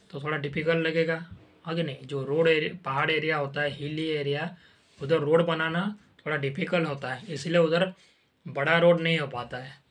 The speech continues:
जो होता है छोटा रोड होता है, जिसको हम घाट कहते हैं, हाँ कि नहीं? Secondly क्या है, this means our transport cannot be used to traveling long distance। और बच्चों, हमारे India का जो है वो रोड होता है hilly area में,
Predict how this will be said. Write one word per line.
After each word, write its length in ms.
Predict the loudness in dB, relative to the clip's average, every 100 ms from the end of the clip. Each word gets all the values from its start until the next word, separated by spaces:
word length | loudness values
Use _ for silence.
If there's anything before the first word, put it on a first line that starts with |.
| -6
जो 140 | -2
होता 240 | 0 0 0
है 100 | -2
छोटा 320 | -6 -4 -4
रोड 180 | -4 -6
होता 220 | -8 -12
है, 100 | -12
जिसको 280 | -12 -4 -4
हम 120 | -2
घाट 280 | 0 0 0
कहते 320 | -6 -8 -10
हैं, 400 | -14 -14 -16 -18 -20 _ _
हाँ 80 | -6
कि 60 | -4
नहीं? 200 | -4 -8 _ _ _ _ -10
Secondly 460 | -2 2 4 4
क्या 200 | 4 4
है, 240 | 6 4 0 -12 _ _ -8
this 280 | -2 0 4
means 320 | 4 4 2 -8 _ -6
our 160 | -4 -2
transport 540 | 0 -2 2 4 4
cannot 420 | 0 -4 0 2
be 100 | 2 2
used 240 | 0 0
to 100 | -2 0
traveling 480 | 0 0 0 0 0
long 200 | -2 -4
distance। 560 | -6 -8 -10 -10 -10 -14 -18 _ _ -20 _ _ _ _ _ _ -20 _ _ _ -20 -20 _ _ _ _ _ _ _ _ _ _
और 100 | -4
बच्चों, 300 | -4 -4 0
हमारे 300 | 2 4 4
India 280 | 4 4 4
का 80 | 6
जो 200 | 4 2
है 100 | 0
वो 200 | -4 -4
रोड 240 | 0 2 2
होता 240 | 0 -2
है 80 | -2
hilly 280 | -2 -4 -2
area 280 | -2 -2 -4
में, 300 | -4 -8 -10